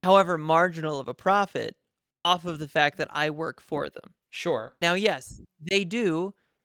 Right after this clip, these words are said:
Speaker 1: in some ways, provide me a job to do
Speaker 2: Mm-hmm.
Speaker 1: that.
Speaker 2: They also provide, like, administration, um, like, the
Speaker 1: I don't give a shit
Speaker 2: infrastructure for
Speaker 1: about
Speaker 2: the,
Speaker 1: any of that.
Speaker 2: I know you don't
Speaker 1: The,
Speaker 2: give a shit,
Speaker 1: the
Speaker 2: but <laughs>
Speaker 1: point is,
Speaker 2: it's,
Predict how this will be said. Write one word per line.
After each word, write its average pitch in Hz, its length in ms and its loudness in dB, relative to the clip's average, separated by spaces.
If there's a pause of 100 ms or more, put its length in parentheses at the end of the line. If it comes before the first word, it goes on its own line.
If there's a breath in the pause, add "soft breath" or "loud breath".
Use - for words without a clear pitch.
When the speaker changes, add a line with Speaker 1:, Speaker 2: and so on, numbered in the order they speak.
(280)
Speaker 1:
in 170 140 -8
some 190 300 -2
ways, 131 500 -8 (120)
provide 170 760 0 (220)
me 165 520 -8 (300)
a 156 120 -10
job 143 560 -8
to - 100 -16
do 139 160 -6
Speaker 2:
Mm-hmm. - 20 -8
Speaker 1:
that. - 240 -8 (680)
Speaker 2:
They 135 160 -2
also 131 240 -2
provide, 117 460 -2
like, 110 340 -8 (120)
administration, 123 1200 -6 (300)
um, 113 460 -6
like, 113 200 -10
the 117 140 -10 (120)
Speaker 1:
I 170 60 0
don't 233 180 -2
give 143 140 -2
a 113 40 -6
shit 120 220 -8
Speaker 2:
infrastructure 135 60 -2
for 139 120 -4
Speaker 1:
about 147 120 -2
Speaker 2:
the, - 20 -4
Speaker 1:
any 147 180 -8
of 143 120 -10
that. 170 160 0
Speaker 2:
I 170 160 4
know 190 200 2
you 220 160 2
don't 196 240 2
Speaker 1:
The, - 0 -
Speaker 2:
give 202 200 6
a 208 80 4
shit, 156 420 2
Speaker 1:
the - 0 -
Speaker 2:
but 160 180 2
<laughs> - 0 -
Speaker 1:
point 277 380 4
is, 262 320 4
Speaker 2:
it's, 214 280 -4